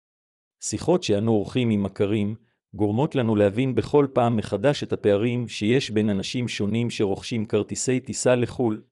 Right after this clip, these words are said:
שכן, יש מי שיודעים איך לחפש טיסות ומלונות על הצד הטוב ביותר, בעוד אחרים פשוט בוחרים בכרטיס אקראי שמוצע לכם בתאריך נבחר, מבלי לבדוק את העניין באופן מעמיק.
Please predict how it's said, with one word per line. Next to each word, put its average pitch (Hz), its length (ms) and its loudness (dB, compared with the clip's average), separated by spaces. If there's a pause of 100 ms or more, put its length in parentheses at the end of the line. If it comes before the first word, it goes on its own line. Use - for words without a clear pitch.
שכן, 107 500 -4 (560)
יש 123 220 -2
מי 139 120 -2
שיודעים 107 480 -2
איך 123 200 -6
לחפש 123 480 -2
טיסות 135 460 0
ומלונות 110 560 -2
על 120 120 2
הצד 120 280 2
הטוב 110 360 0
ביותר, 92 540 0 (460)
בעוד 123 260 4
אחרים 120 400 -2
פשוט 139 380 -4
בוחרים 113 460 -2
בכרטיס 110 580 -2
אקראי 120 380 0
שמוצע 107 460 -2
לכם 110 320 -2
בתאריך 104 500 -2
נבחר, 98 540 -2 (460)
מבלי 104 340 0
לבדוק 120 440 0
את 127 100 -4
העניין 110 460 0
באופן 107 360 0
מעמיק. 85 640 -8